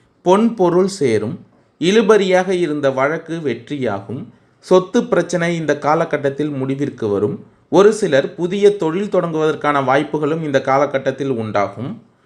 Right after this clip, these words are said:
உத்தியோகத்தில் இருப்பவர்களின் நிலை பல மடங்கு உயரப் போகிறது. விவசாயத்தில் எதிர்பார்த்த லாபம் கிடைக்கும். கார்த்திகை ஒன்றாம் பாத நட்சத்திரக்காரர்களுக்கு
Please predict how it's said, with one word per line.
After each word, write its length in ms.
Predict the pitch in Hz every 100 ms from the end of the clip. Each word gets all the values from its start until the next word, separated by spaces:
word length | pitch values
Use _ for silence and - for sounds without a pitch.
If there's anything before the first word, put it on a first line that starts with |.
| _ _
உத்தியோகத்தில் 720 | 151 175 233 233 214 214 214
இருப்பவர்களின் 680 | 180 180 - 160 156 160 147
நிலை 300 | 143 147 175
பல 260 | 185 147 139
மடங்கு 380 | 135 131 160 151
உயரப் 400 | 131 139 160 -
போகிறது. 640 | 131 120 104 98 120 196 - _ _
விவசாயத்தில் 840 | 147 175 233 233 202 185 185 202
எதிர்பார்த்த 580 | 175 151 139 147 139 143
லாபம் 440 | 127 131 143 165
கிடைக்கும். 500 | 160 113 101 101 95 95 110 - - -
கார்த்திகை 680 | 165 175 208 214 196 185 202
ஒன்றாம் 460 | 143 160 180 208 208
பாத 260 | 185 170 170
நட்சத்திரக்காரர்களுக்கு 1400 | 147 - 156 165 165 151 143 139 117 107 - 107 143 -